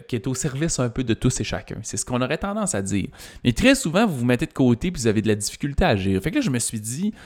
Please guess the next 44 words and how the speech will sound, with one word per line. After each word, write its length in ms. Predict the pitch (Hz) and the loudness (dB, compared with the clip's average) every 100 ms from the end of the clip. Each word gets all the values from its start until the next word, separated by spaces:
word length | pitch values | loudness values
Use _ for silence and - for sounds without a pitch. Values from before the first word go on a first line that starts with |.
| - - | -14 -2
OK, 160 | 127 185 | 0 4
il 60 | |
y 80 | 143 | 6
a 60 | 131 | 8
l'air 720 | 131 170 233 170 110 90 98 | 6 4 2 0 0 0 -2
d'avoir 580 | 101 104 117 139 - | -2 2 4 4 4
aucune 420 | 143 135 127 120 107 | 4 4 2 -2 -2
peur 560 | 135 208 156 - - - | 0 0 -2 -4 -12 -6
quand 240 | 127 131 90 | -2 -2 -2
on 120 | 104 | -2
est 80 | 107 | 0
dans 160 | 98 | -2
cet 260 | - 95 - - _ - | -4 -6 -10 -20 _ 0
univers-là 580 | 127 127 110 101 101 127 | 2 2 2 2 2 0
familial. 720 | - 98 95 95 98 151 160 - - - - | 0 -2 -2 -2 -2 -4 -6 -12 -20 -20 -6
On 100 | 107 | 0
n'est 100 | 120 | 2
pas 140 | 120 | 2
en 40 | 127 | 0
train 180 | 127 131 | 0 0
de 160 | 120 | 0
sauver 320 | 107 127 120 | -2 -2 -2
la 120 | 120 113 | -2 -4
vie 100 | 120 | -8
de 60 | |
personne, 600 | - 123 - - 104 156 | -6 -6 -4 -4 -4 -4
tu 60 | 147 | -4
sais. » 260 | 180 220 214 - - - - - | -2 -2 -6 -14 -20 -20 -20 -12
Ça 200 | - 117 | -2 2
a 40 | 117 | 4
l'air 160 | 196 | 4
pas 120 | 247 | 4
stressant. 420 | 214 - 104 - 113 - | 0 0 -2 -2 -6 -2
Mais 120 | 113 | 2
la 100 | 135 | 4
réalité, 460 | 143 185 202 196 302 | 4 4 2 2 0
c'est 160 | - | 2
que 100 | 123 | 2
tout 180 | 123 - | 2 4
le 60 | 170 | 2
monde 180 | 143 | 2
a 40 | 107 | 0
des 140 | 87 | -2
peurs. 260 | 85 62 | -2 -4